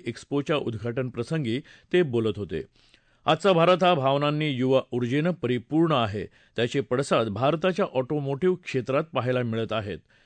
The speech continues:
गेल्या वर्षी भारताचं ऑटो क्षेत्र जवळपास बारा टक्क्याने वाढलं आहे. मेक इन इंडिया अंतर्गत तयार होणाऱ्या गाड्यांची निर्यातही वाढली आहे, असं मोदी यावेळी म्हणाले. या कार्यक्रमानिमित्तानं त्यांनी दिवंगत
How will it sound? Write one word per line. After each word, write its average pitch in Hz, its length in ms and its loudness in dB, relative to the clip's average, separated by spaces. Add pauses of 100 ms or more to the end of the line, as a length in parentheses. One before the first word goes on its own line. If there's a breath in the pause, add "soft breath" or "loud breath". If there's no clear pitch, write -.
(180 soft breath)
गेल्या 135 180 4
वर्षी 151 240 2
भारताचं 131 580 -2
ऑटो 120 240 -4
क्षेत्र 127 480 -4 (340 soft breath)
जवळपास 180 460 2
बारा 123 320 2
टक्क्याने 127 380 -4
वाढलं 110 360 -2
आहे. 92 220 -4 (460 soft breath)
मेक 151 200 0
इन 175 80 2
इंडिया 175 220 4
अंतर्गत 170 480 0
तयार 135 220 4
होणाऱ्या 131 340 0
गाड्यांची 120 460 -2
निर्यातही 123 600 -2
वाढली 117 380 0
आहे, 135 260 0 (300 soft breath)
असं 147 180 -2
मोदी 131 320 0
यावेळी 117 260 2
म्हणाले. 92 380 -6 (600 soft breath)
या 156 120 8
कार्यक्रमानिमित्तानं 143 1000 0
त्यांनी 143 300 -4
दिवंगत 156 420 0